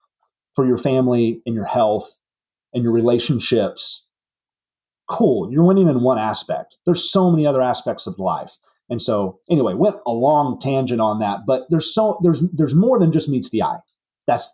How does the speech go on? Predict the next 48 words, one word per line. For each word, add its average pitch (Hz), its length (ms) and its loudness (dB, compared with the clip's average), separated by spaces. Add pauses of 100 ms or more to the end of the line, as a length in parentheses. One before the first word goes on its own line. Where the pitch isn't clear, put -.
(120)
that's 127 200 -2
the 131 100 0
rule. 117 240 0
There's 135 180 -2
more 202 240 4
than 190 120 4
meets 143 240 0
the 123 140 -2
eye, 110 200 -2
and 120 140 -4
you 127 80 0
have 143 300 -2
to 151 60 -2
dig 117 260 -2
deeper 107 500 -4 (440)
and 117 300 -2
find 127 320 0
out 113 220 0 (160)
the 117 160 -2
whole - 320 -2
package, 107 420 -4
because 123 380 -4
you 139 60 2
might 175 240 0
take 180 160 0
a 131 40 -4
piece - 280 -4
of 110 60 -4
advice 92 720 -2 (1080)
and 131 220 2
get 151 200 2
some 139 280 -2
unintended, 117 920 0 (640)
you 123 80 -2
know, 113 80 -2
you, 135 160 0
you're 131 160 -4
getting 254 200 -2
the 185 60 4
whole 170 160 2
recipe 104 440 -2
there. 80 200 -10
You 110 100 -8
take 190 180 0
a 190 40 -2
bite 175 160 2
of 120 80 -4
brownie, 117 520 -2